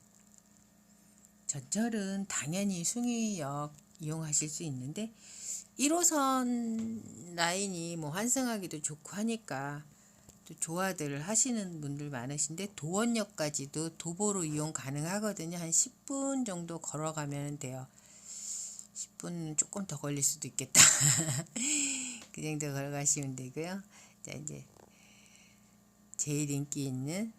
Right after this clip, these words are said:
C타입 팔 호 라인 다 보셨어요. 다른 호실도 이제 보러 또 가야죠.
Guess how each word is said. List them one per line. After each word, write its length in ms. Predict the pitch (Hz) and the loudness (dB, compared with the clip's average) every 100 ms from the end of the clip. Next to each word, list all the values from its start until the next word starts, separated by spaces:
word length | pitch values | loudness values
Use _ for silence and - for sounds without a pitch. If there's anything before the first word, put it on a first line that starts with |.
| - _ - - - - - | -20 _ -20 -20 -20 -20 -6
C타입 720 | - - 208 - 170 131 139 | -2 0 -2 -2 0 0 -6
팔 200 | - 220 | -4 0
호 100 | 208 | 0
라인 340 | 185 135 123 123 - - | 0 -2 -4 -10 -18 -12
다 220 | - - 131 | 0 0 0
보셨어요. 600 | 127 131 131 - 135 - - - - - - - - - - - - - - | 2 2 4 0 0 -6 -12 -20 -20 -20 -20 -20 -20 -20 -20 -20 -20 -14 -8
다른 520 | - 131 139 135 131 | -6 -4 -4 -4 -6
호실도 520 | 143 151 143 131 127 | 0 2 2 -2 -6
이제 360 | 123 123 131 139 - | -4 -4 -6 -10 -18
보러 280 | - 143 139 | -6 -4 -4
또 200 | - 127 | -6 -8
가야죠. 600 | - 127 131 131 202 311 | -6 -4 -2 0 2 0